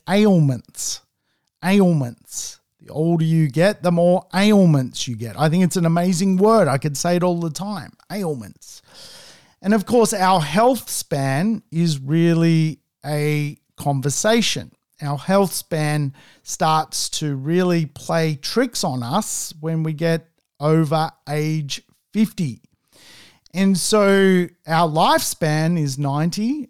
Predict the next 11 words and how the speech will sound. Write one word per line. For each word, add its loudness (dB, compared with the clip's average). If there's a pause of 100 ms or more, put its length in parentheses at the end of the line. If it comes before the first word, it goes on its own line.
Our -4
health 0
span -2
starts -2
to -2 (540)
change 2 (240)
when -6
we -2
reach -6
age -6
fifty. 0